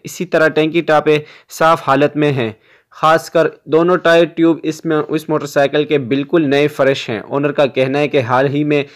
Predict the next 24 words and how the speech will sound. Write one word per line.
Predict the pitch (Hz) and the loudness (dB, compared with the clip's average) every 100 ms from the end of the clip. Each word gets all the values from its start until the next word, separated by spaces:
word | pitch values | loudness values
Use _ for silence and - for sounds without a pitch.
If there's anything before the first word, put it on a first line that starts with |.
| - _ | -20 _
टायर | 156 170 185 | 2 2 2
ट्यूब | 185 185 - | 2 0 0
इसमें | 165 175 151 | -4 -2 0
नए | 147 143 | 2 2
डाले | 131 131 | 2 2
गए | 117 120 | 2 0
हैं। | 120 98 _ - | -2 -8 _ -20
सीट | - 165 175 - | -4 0 0 2
ओके | 160 151 165 | 0 2 2
है, | 151 147 | 2 0
वायरिंग | 120 135 151 175 170 | 2 2 4 2 0
इसकी | 156 - 156 | -6 -4 -4
कंप्लीट | 151 139 127 143 147 | -2 -2 -2 -2 0
है, | 147 139 | 0 2
बैटरी, | 135 147 156 151 | 2 2 0 -2
हॉर्न | 127 135 147 | 0 0 0
वगैरह | 143 135 143 | 2 2 2
भी | 139 139 | 2 2
वर्किंग | 123 123 147 135 | 0 0 -4 -2
कंडीशन | 131 117 123 139 | -2 -2 -4 -4
में | 131 117 | -4 -4
है। | 110 98 _ _ _ - | -6 -12 _ _ _ -16
इसी | 160 202 | -8 -4
तरह | 190 170 | 0 2